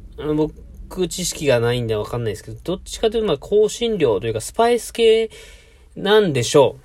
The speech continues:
う。ただ、僕、そのスープカレーが、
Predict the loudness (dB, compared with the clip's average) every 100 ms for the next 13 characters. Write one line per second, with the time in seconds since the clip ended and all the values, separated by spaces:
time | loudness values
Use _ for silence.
0 | _ -20 -2 4 6 6 4 -4 -20 -20
1 | _ -20 -20 -20 -4 0 2 2 2 2
2 | 2 0 0 0 0 0 4 6 8 8
3 | 6 4 2 0 0 -2 -4 -4 -4 -8
4 | -12 -6 0 2 2 -2